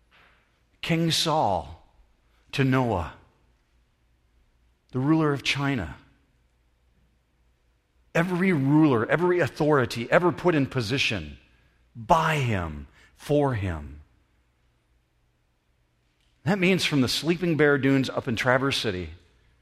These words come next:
to the jungles in Africa, God in the form of Jesus, spoke all things into existence, and that is who is praying in the garden.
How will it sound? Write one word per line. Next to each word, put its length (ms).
to 120
the 120
jungles 720
in 180
Africa, 640
God 600
in 160
the 100
form 460
of 160
Jesus, 840
spoke 560
all 240
things 400
into 240
existence, 680
and 260
that 360
is 220
who 380
is 200
praying 640
in 120
the 80
garden. 520